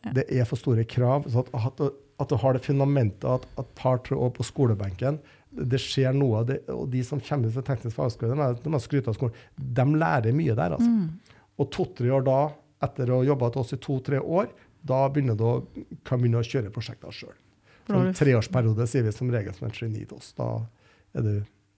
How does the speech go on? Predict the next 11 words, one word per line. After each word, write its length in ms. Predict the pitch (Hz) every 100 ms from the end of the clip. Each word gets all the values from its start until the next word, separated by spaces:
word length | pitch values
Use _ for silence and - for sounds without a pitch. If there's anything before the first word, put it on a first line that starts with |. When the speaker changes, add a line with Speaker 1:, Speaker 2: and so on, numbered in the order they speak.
| _ 139
Speaker 2:
bør 240 | 156 127
du 260 | 113 123 120 - _
kunne 240 | - 139 120
utvikle 320 | 147 - 117
deg 20 |
såpass 320 | 120 123 101 101
at 80 |
du 80 | 117
kan 240 | 113 117 113
være 200 | 110 107
selvstendig. 500 | 117 107 - -